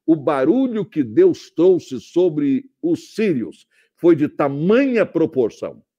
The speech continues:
que eles deixaram os armamentos, deixaram os seus animais, deixaram tudo. E a palavra diz, "para salvar a vida." Assim,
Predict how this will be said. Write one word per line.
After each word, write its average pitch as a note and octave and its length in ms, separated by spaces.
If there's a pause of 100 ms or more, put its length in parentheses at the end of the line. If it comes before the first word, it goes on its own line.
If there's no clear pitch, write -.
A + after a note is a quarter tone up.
(520)
que - 80
eles C#3+ 220
deixaram C#3 800
os A#2 220
armamentos, C#3 840
deixaram B2+ 720 (220)
os - 180
seus D#3 300
animais, C3 520
deixaram C#3+ 640 (360)
tudo. A#2 440
E - 80
a F3+ 80
palavra D#3 440
diz, C3 340 (380)
"para F#3 520 (220)
salvar B2+ 1000 (320)
a B2+ 140
vida." F2+ 500 (600)
Assim, E3+ 580